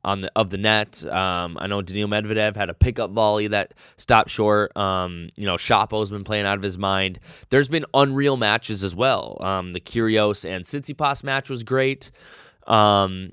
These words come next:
like, there's, this tennis that's been playing in the A T P Cup has been pretty unbelievable to start the year. And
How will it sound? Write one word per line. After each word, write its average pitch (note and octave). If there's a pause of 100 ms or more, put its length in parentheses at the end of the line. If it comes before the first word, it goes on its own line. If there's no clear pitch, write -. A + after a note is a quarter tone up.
(120)
like, A#2+
there's, B2+ (200)
this C#3
tennis D#3
that's A#2+
been B2
playing A#2
in A2
the G2+
A G#2+
T G2+
P G2+
Cup F2
has F#2
been F#2 (920)
pretty A#3
unbelievable B2+
to E2
start F#2+
the F#2
year. E2+
And C3